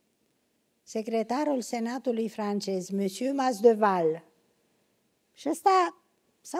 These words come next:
uitat la mine, probabil că nu i-am părut eu prea, prea serioasă și a zis, "Asta e o puștoaică." Sau, în orice caz, e una venită din răsărit, ia să-i arăt eu. Și m-a dus la Parlamentul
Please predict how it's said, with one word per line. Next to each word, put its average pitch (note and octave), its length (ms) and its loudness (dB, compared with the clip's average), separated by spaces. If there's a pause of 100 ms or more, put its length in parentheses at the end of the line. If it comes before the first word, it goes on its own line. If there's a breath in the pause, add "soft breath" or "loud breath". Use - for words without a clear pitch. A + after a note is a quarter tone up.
uitat E4 300 2
la C#4+ 140 2
mine, C#4+ 280 2
probabil D4+ 420 4
că E4+ 100 2
nu F#4 100 6
i-am D#4+ 180 4
părut C4 320 0
eu A#3+ 120 2
prea, G#3+ 500 0
prea A3 200 -2
serioasă G#3 680 0
și C#4 120 -2
a C4+ 100 4
zis, D4+ 220 0
"Asta D#4 280 0
e D#4 80 0
o E4 80 2
puștoaică." D#4+ 800 0 (520)
Sau, B3+ 240 2
în C4 80 -2
orice D#4+ 220 0
caz, D4 220 0
e D4 80 0
una C#4+ 240 2
venită B3+ 400 2
din A#3 160 -2
răsărit, A3+ 680 0 (300)
ia B3 140 2
să-i C4+ 200 2
arăt G#3+ 360 2
eu. F#3 280 -2 (520)
Și - 120 -6
m-a F#4+ 200 4
dus D#4 420 0 (340)
la A#3+ 200 -2
Parlamentul A3+ 1000 -2